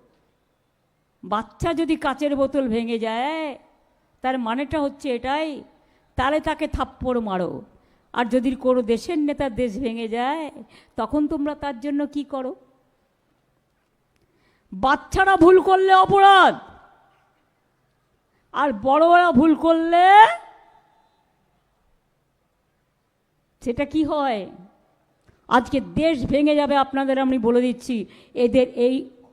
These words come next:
অপদার্থ নীতির জন্য। বিরাট গেম প্ল্যান আছে। এবার বলছি, ডাবল ইঞ্জিন গভর্নমেন্ট সরকারের। কেন জানেন?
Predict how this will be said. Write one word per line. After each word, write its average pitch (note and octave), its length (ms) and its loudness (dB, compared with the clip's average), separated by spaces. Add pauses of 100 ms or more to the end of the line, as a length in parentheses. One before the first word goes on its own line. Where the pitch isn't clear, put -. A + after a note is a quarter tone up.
(160)
অপদার্থ F4 600 4
নীতির C#4+ 460 4
জন্য। A3 520 2 (1080)
বিরাট F#4 540 6
গেম G4 220 6
প্ল্যান G4 280 2
আছে। F4+ 600 2 (720)
এবার F#4+ 380 8
বলছি, F#4 380 4
ডাবল E4 500 4
ইঞ্জিন D4+ 420 0
গভর্নমেন্ট A3 580 -2 (600)
সরকারের। A#3 560 0
কেন C4 260 0
জানেন? F4 480 2